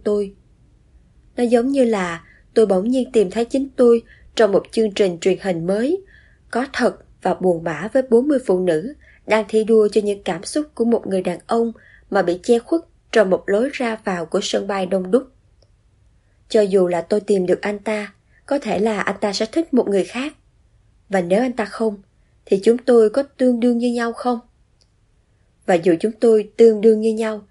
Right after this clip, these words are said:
thì anh ta có thể chỉ quay sang tôi và nói, "Cô thì quá tự lập đối với sở thích của tôi." Những người bạn nam của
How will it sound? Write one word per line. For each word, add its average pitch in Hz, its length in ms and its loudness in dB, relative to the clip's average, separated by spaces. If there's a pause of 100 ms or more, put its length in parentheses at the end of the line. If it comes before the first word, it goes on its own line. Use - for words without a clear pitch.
(200)
thì 240 140 2
anh 208 220 0
ta 214 160 -4
có 285 220 -6
thể 185 380 -6 (320)
chỉ 196 140 2
quay 233 200 2
sang 220 240 -4 (140)
tôi 220 320 4
và 190 100 -2
nói, 190 420 -8 (720)
"Cô 196 160 4
thì 196 120 -4
quá 233 180 -2
tự 185 220 0
lập 180 300 -4 (120)
đối 214 220 2
với 269 140 -6
sở 175 200 -2
thích 269 220 -8
của 190 100 -8 (100)
tôi." 214 280 -2 (1500)
Những 247 140 2
người 277 140 2
bạn 220 240 -6
nam 240 220 -2
của 269 100 -4